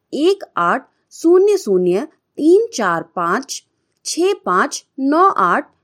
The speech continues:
या फिर एक आठ शून्य शून्य दो एक दो पाँच पाँच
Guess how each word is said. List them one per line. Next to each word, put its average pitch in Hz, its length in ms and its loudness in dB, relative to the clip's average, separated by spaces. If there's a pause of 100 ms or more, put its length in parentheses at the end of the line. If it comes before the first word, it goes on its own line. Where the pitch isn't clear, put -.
(120)
या 175 320 -6
फिर 262 380 -6 (420)
एक 415 300 -2 (100)
आठ 175 320 -2 (260)
शून्य 381 540 2
शून्य 190 520 0 (240)
दो 254 520 -2
एक 170 320 2
दो 202 460 -2 (360)
पाँच 302 320 0
पाँच 214 460 -2